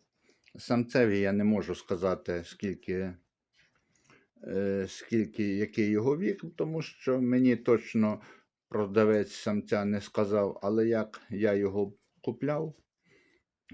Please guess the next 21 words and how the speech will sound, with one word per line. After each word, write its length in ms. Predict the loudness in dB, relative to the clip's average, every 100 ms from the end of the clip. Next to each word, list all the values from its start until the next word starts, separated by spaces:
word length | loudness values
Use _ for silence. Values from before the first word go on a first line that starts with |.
| -2
то 880 | 4 6 6 2 2 2 0 -2 -4 -10 -6
вага 300 | -4 0 0
була 340 | 0 0 0
п'ять 360 | -4 -4 -4 -6
кілограмів 680 | -4 -4 -2 -2 -2 -4
триста 400 | -4 -6 -4 -8
грам. 300 | -8 -10 -12 -20 _ _ _ _ _ _ _ _ _ _ _ _ -20 -20 -20
Вчора 380 | 0 2 4
я 160 | 4 2
знімав 360 | 4 2 2 2
відео, 420 | 0 0 2 0
кидав 460 | 0 0 2 0
його 260 | 0 0 0
на 140 | 0
ваги, 420 | -2 -4 -4 -6 -8 _ -20 -20 _
але 260 | -4 0 0
відео 360 | 0 2 2 0
щось 340 | -2 -4 -2
мені 220 | -2 0
не 220 | 2 0
записалося. 1000 | 0 -4 -4 -6 -4 -4 -4 -4 -8 -10